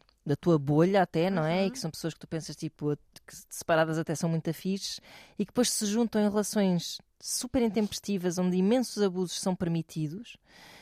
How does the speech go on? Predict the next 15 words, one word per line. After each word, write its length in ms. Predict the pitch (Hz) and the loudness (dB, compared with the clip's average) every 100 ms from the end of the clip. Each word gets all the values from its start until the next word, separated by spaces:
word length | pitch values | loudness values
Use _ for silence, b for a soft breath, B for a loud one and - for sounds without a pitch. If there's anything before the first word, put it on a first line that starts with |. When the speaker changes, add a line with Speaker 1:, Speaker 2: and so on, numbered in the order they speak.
| B B _ - | B B _ 0
Speaker 1:
E, 1080 | 202 196 190 190 190 185 185 180 175 175 - - | 4 4 4 4 4 4 4 4 4 2 0 -2
e 180 | 190 196 | 4 6
às 160 | 175 | 6
vezes 180 | 180 208 | 2 0
mesmo 520 | 208 220 220 214 214 - | 2 2 2 -2 -4 -2
como, 320 | 208 202 196 196 190 190 | 0 0 2 2 2 0
hum, 480 | 180 180 175 175 - _ - - - | -2 -2 -4 -6 -10 _ -18 -14 -4
eh, 540 | 170 165 160 160 160 | 0 2 2 2 2
amiga, 380 | - 175 185 190 | 4 4 4 2
estando 320 | 208 - 202 | 0 0 -4
próxima, 720 | - 190 196 - 220 220 220 220 b b b b b - | -2 0 0 0 -4 -2 -2 -6 b b b b b -14
epá, 260 | 196 - 208 | -10 -2 0
é 60 | 196 | 0
muito 1300 | 196 208 233 - - 220 202 196 185 180 180 170 - - - - _ _ - | 0 0 -2 -4 -6 -4 -4 -4 -4 -4 -6 -6 -8 -12 -18 -20 _ _ -16
difícil, 1040 | 156 160 202 - 214 220 - - 240 240 | -8 -4 -4 -4 -6 -6 -6 -4 -4 -4